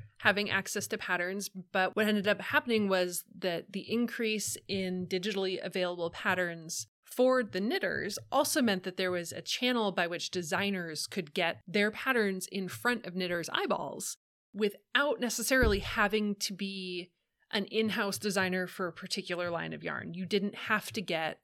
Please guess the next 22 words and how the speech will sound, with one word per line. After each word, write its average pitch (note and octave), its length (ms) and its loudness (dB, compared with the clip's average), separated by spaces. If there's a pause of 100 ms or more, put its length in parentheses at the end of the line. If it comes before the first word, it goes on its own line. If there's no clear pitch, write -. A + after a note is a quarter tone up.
(140)
hired F#3 600 4
by D#3+ 580 -4 (400)
Rowan F3+ 560 2 (240)
or F#3+ 220 4
by D3+ 680 -2 (460)
Barocco F3+ 800 2
or E3+ 260 -2
by D3+ 600 -4
Vogue F3+ 400 2
Knitting E3+ 400 2
or E3 260 -4
whatever. E3 560 -2 (800)
Here's G4 340 4
the E4+ 120 0
really B3 320 6
wonderful F3+ 580 0
thing D#3 400 -8 (280)
about F#3 280 -2
Ravelry. - 520 -6
And A#3 220 4
we, C#4 220 4
okay, - 380 0